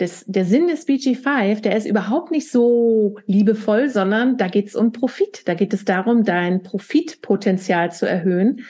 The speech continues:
also Geld zu verdienen, die materielle Ebene zu verstehen, um in dieser Welt, die nun mal sehr materiell ist, gut zurechtzukommen.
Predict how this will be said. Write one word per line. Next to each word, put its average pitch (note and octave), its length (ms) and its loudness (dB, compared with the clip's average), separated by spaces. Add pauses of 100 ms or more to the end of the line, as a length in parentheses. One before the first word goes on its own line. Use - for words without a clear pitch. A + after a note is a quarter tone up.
(120)
also F#3 240 0
Geld A#3 300 0
zu - 140 -6
verdienen, F3+ 640 0 (280)
die G3+ 80 4
materielle A3 640 2
Ebene G#3 640 2
zu E3 600 -4 (360)
verstehen, G#3+ 760 0 (800)
um C#4 280 2 (200)
in G#3 160 4
dieser B3 320 2
Welt, G#3+ 400 0
die A3 240 2
nun A#3 180 4
mal G#3 220 0
sehr G3+ 240 0
materiell G3+ 720 0
ist, - 440 -4 (680)
gut D#4+ 200 2
zurechtzukommen. - 1000 -4